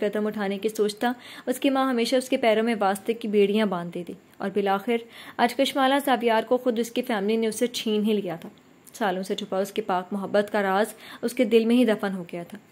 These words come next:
ये नावल आप किताब नगरी YouTube चैनल पर पढ़ और सुन रहे हैं। डार्क ग्रीन हल्की एम्ब्रॉयडरी से सटा कुर्ता पजामा पहने ड्रेसिंग के सामने खड़ी ज़रमीन अपने लंबे बालों में ब्रश फेर रही थी।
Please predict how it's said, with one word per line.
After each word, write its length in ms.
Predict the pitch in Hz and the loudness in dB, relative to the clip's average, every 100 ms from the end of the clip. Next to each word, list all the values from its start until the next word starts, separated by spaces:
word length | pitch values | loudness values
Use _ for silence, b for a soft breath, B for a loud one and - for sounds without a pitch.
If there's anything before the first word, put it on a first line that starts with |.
| - _ _ _ - - - | -20 _ _ _ -20 -12 -4
ये 60 | 240 | 0
नावल 300 | 247 269 294 | 2 2 0
आप 100 | 285 | 0
किताब 320 | 269 226 208 | 0 2 2
नगरी 240 | 226 240 240 | 0 0 0
YouTube 300 | 247 277 277 | 0 0 0
चैनल 300 | 247 190 190 | -2 -2 -2
पर 140 | 220 | -4
पढ़ 300 | 214 220 240 | 2 4 4
और 160 | - 240 | 2 2
सुन 200 | 269 226 | 0 0
रहे 180 | 196 | 0
हैं। 220 | 185 202 - _ _ _ _ - | -4 -10 -14 _ _ _ _ -8
डार्क 240 | 226 196 196 | -2 -2 0
ग्रीन 240 | 214 220 | 0 0
हल्की 300 | 220 190 202 | 0 -2 2
एम्ब्रॉयडरी 500 | 208 196 190 185 214 | 2 2 2 2 -2
से 200 | 208 208 | -6 -6
सटा 220 | 202 196 | -4 -2
कुर्ता 280 | 196 196 196 | -4 -4 -4
पजामा 420 | 196 196 185 196 | -2 -2 -2 -2
पहने 360 | 208 196 190 208 B B B | -2 -2 -2 -4 B B B
ड्रेसिंग 300 | 240 247 269 | 4 4 4
के 80 | 277 | 2
सामने 320 | 269 233 240 | 2 2 2
खड़ी 240 | 247 240 240 | 4 4 4
ज़रमीन 420 | 233 214 214 226 | 4 2 0 0
अपने 200 | 226 226 | 0 0
लंबे 360 | 208 202 214 | 2 4 4
बालों 280 | 214 196 196 | 4 2 0
में 160 | 214 208 | 0 2
ब्रश 240 | 202 220 | 2 0
फेर 200 | - 226 | 0 0
रही 160 | 214 208 | 2 -2
थी। 160 | 208 | -4